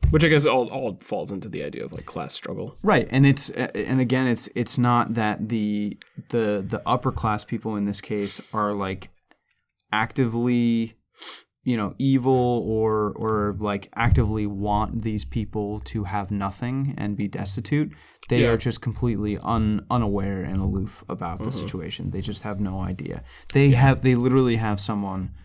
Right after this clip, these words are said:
Speaker 2: who has nothing, who is driven to the point of, of, um, of debt that he chooses to live in their basement and just feed off the scraps that he can get,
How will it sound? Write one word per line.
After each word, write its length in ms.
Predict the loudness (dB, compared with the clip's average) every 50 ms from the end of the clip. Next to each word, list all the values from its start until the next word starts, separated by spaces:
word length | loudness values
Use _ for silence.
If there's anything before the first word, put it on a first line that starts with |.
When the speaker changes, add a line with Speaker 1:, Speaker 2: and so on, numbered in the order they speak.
| -20 -6 0
Speaker 2:
who 120 | 2 2
has 240 | 4 4 2 2 0
nothing, 720 | 2 4 4 2 2 0 -4 -6 -4 -4 -2 -4 -4 -6 -8 -12 -16 -20 -20 -20 -6 0
who 180 | 2 4 4
is 100 | 4 2
driven 300 | 2 2 2 4 4 2
to 80 | 2 2
the 100 | 0 -4
point 420 | -4 -4 -2 -2 0 -2 -4 -6 -8 _ -4
of, 400 | -2 -2 -4 -4 -8 -12 -16 -18 _ -20 -20 -20 -20 -16 -6 -2
of, 420 | -2 0 0 0 -2 -4 -8 -14 -10 -6
um, 600 | -4 -2 0 0 0 -2 -2 -4 -6 -6 -8 -10 _ _ _ _ _ _ _ -16 -16 -16 _ _ _ -8
of 300 | -6 -6 -6 -8 -6 -4
debt 380 | 0 0 0 0 0 -4 -12 -20 -20 _ _ _
that 180 | -6 -6 -4 -4
he 280 | -2 -2 -2 -2 -4 -4
chooses 840 | -4 -6 -2 0 2 2 2 2 0 -4 -4 -6 -6 -8 -10 -10 -10
to 400 | -8 -8 -6 -6 -6 -8 -10 -12 -14 -18 -20 -20 -14 -12 -12 -10 -10 -10 -6
live 760 | -4 -4 -4 -4 -4 -4 -2 0 2 2 2 2 0 -2 -6 -8 -4
in 220 | -2 0 0 0
their 160 | 0 -2 -4
basement 680 | -4 -2 -2 -2 0 0 0 -2 -2 -2 -4 -6 -6 -8 -12 -16 -16 -16 -16 -12 -8
and 180 | -6 -4 -4 -2
just 240 | -2 -2 -2 -2 -2
feed 380 | -4 -2 0 2 4 4 2 2
off 220 | -2 -4 -6 -8
the 100 | -6 -6
scraps 460 | -6 -4 -2 0 0 0 0 -2 -4
that 120 | -6 -6 -6
he 100 | -6 -6
can 160 | -6 -6 -4
get, 260 | -4 -4 -6 -6 -8